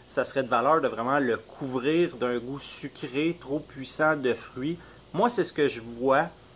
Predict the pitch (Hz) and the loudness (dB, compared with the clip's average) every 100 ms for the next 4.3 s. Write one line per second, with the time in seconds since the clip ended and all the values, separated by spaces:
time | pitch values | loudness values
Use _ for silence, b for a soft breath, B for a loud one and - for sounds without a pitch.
0 | - 123 123 - - B B B 120 123 | -2 -2 -2 -8 -18 B B B 0 2
1 | 127 127 - - 170 202 190 180 170 156 | 4 2 0 2 2 4 4 6 6 4
2 | - 170 175 - 160 180 196 - - - | 2 0 0 0 6 8 6 0 -8 2
3 | 151 143 - - 208 208 175 160 180 151 | 4 4 2 0 2 2 2 4 4 4
4 | 143 151 | 2 4